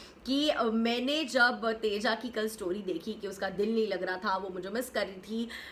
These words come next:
तो मेरा तो मन कर रहा था कि मैं रातों रात उदयपुर से आ जाऊँ और वहीं से निकल जाऊँ।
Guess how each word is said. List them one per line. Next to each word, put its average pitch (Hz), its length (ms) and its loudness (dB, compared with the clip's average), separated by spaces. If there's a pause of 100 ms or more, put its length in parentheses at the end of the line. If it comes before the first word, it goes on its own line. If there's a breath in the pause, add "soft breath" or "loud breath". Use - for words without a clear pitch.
(100)
तो 285 340 4
मेरा 262 300 6
तो 302 140 2
मन 254 160 2
कर 240 120 2
रहा 226 100 4
था 226 100 -6
कि 254 80 -4
मैं 262 140 2
रातों 233 400 0
रात 208 420 2
उदयपुर 202 420 0
से 214 200 4
आ 190 240 2
जाऊँ 202 360 -2
और 196 340 2
वहीं 196 360 2
से 285 120 0
निकल 196 280 0
जाऊँ। 196 280 -2